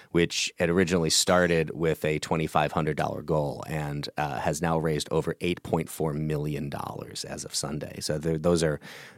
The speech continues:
million, millions of people who are compelled to do something incredibly kind and generous for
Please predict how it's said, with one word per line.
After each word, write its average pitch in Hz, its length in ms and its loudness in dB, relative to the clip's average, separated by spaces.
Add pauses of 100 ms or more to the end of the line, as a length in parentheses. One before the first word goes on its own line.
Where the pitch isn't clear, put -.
(200)
million, 87 680 6 (280)
millions 85 280 4
of 71 80 -6
people 92 460 2
who 80 140 2
are 76 600 2 (280)
compelled 80 480 0
to 73 340 -2
do 95 160 6
something 78 640 2 (340)
incredibly 87 440 4
kind 80 320 2
and 71 100 -2
generous 80 420 2
for 73 220 -2